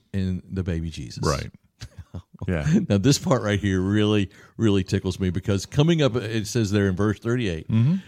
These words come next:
Speaker 1: coming up to them at that very moment,
Speaker 2: Yeah.
Speaker 1: she gave thanks to God
Speaker 2: Yep.
Speaker 1: and spoke about the child to all who were looking forward to the redemption of, Is-, of Jerusalem.
Speaker 2: Absolutely.
Speaker 1: So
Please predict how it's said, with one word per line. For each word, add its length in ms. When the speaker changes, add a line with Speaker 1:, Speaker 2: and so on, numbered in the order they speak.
Speaker 1:
coming 320
up 160
to 100
them 460
at 140
that 160
very 260
moment, 400
Speaker 2:
Yeah. 200
Speaker 1:
she 180
gave 280
thanks 320
to 100
God 520
Speaker 2:
Yep. 180
Speaker 1:
and 80
spoke 300
about 240
the 80
child 380
to 180
all 420
who 140
were 120
looking 380
forward 640
to 60
the 120
redemption 520
of, 160
Is-, 220
of 120
Jerusalem. 580
Speaker 2:
Absolutely. 580
Speaker 1:
So 500